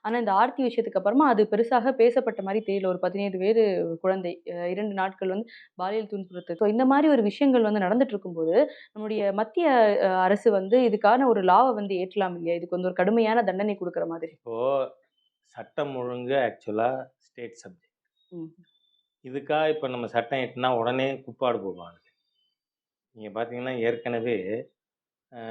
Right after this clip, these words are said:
Speaker 2: என்டோமெண்ட்டுங்கிறது, அ, கன்கரண்ட் லிஸ்ட்ல இருக்கு.
Speaker 1: ம்.
Speaker 2: நூறு ஆண்டுகளான கோவில்களை மத்திய அரசு எடுக்கலாம்னு ப்ரொபோசல் வந்த உடனேயே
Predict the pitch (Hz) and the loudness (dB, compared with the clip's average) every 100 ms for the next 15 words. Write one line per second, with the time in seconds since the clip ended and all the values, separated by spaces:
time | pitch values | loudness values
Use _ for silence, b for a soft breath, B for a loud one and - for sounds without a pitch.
0 | 110 107 104 107 135 156 160 151 135 135 | -10 -10 -8 -6 -2 6 6 6 0 -6
1 | 135 120 104 95 104 120 - _ _ _ | -8 -6 -8 -6 -8 -8 -10 _ _ _
2 | _ _ _ 117 110 104 - 127 131 135 | _ _ _ -20 -18 -16 -8 -6 0 0
3 | 123 101 - 98 95 - 101 _ _ 170 | -2 -8 -10 -10 -10 -12 -20 _ _ -18
4 | 165 165 _ _ _ 131 143 143 143 147 | -18 -20 _ _ _ -16 -6 -2 -2 0
5 | 151 143 131 120 - 135 127 110 117 131 | 0 0 -2 -6 0 0 0 -2 -2 -2
6 | 117 - 131 113 - 107 107 120 127 117 | -4 -2 -2 -2 -4 -2 -2 -2 0 2
7 | 123 127 110 113 - 143 147 120 113 110 | 2 0 -4 -6 0 0 2 0 0 0
8 | 107 104 101 107 107 | -2 -4 -4 0 -2